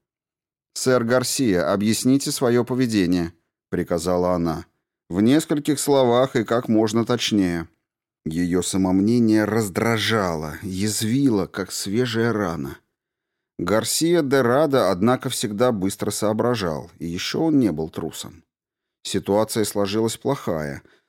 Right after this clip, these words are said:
но не хуже, чем в Арвилье, и теперь он находится в Вальедо, среди цивилизованных людей. "Я обижен на вашего мужа", — ровным голосом ответил он.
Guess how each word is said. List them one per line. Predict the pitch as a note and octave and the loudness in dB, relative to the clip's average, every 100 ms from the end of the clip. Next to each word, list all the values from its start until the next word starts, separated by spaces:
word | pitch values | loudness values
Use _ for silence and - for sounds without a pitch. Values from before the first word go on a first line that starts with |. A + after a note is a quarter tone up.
| _ | _
но | - A2 D#3+ | 0 4 4
не | D#3 | 4
хуже, | C#3+ C3+ C3+ | 2 -2 -4
чем | B2 B2 A#2 | -2 -2 0
в | A#2+ | 2
Арвилье, | B2+ G#2+ E2+ D2+ D2 D2+ _ | 0 0 -2 -4 -12 -14 _
и | D#2+ | -12
теперь | F#2+ F#2 A2 | -8 -2 2
он | A2+ A2 | 4 2
находится | G#2 - A2+ G#2 - A2 | 2 0 -2 -2 -4 -4
в | F#2 | -2
Вальедо, | G2 A#2 B2 C3+ E2 C#2 - _ _ - | -2 0 0 0 0 -4 -12 _ _ -12
среди | - F#2+ E2+ A#2+ | -4 -4 -2 -2
цивилизованных | C3 A#2+ A#2+ G2+ F2+ F#2 G2+ - | 0 0 0 2 0 2 0 -2
людей. | G#2 E2+ D2+ C2 _ _ _ _ _ _ | -4 -4 -6 -8 _ _ _ _ _ _
"Я | C3 C3 C#3+ C#3 A#2+ | 0 4 4 2 0
обижен | C3+ B2+ D3 D3+ D#3+ D3 | 0 2 2 2 4 4
на | C#3 | 4
вашего | C3 C3 - C3 C#3 | 4 2 0 2 4
мужа", — | D#3 C3 F#2 F2 E2 _ _ _ - | 4 2 2 -2 -6 _ _ _ -4
ровным | F2 F#2 E2+ F2+ E2+ | 0 2 4 2 2
голосом | E2+ F#2+ A2 C3 A#2 | 2 2 0 0 0
ответил | - E2 E2+ G#2 E2+ | 0 -4 -2 -2 -2
он. | C#2 C2+ | -4 -10